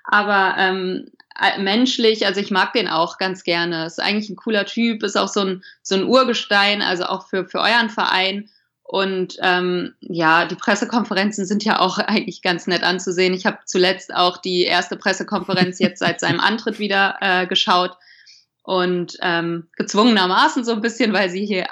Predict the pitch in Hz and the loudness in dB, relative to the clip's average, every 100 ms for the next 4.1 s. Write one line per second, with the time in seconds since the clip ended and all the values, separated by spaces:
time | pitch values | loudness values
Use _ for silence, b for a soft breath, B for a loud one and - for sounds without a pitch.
0 | 196 175 - 185 175 175 190 185 208 175 | -4 -6 0 0 0 0 2 2 2 0
1 | 185 247 311 - b b b - 202 214 | 2 2 2 -2 b b b 0 2 4
2 | 196 190 185 180 - 175 160 165 - - | 2 0 0 0 0 -2 -2 -2 -2 0
3 | 160 160 - 165 - 165 156 160 156 160 | 0 -2 -4 -6 -2 0 0 0 -2 -4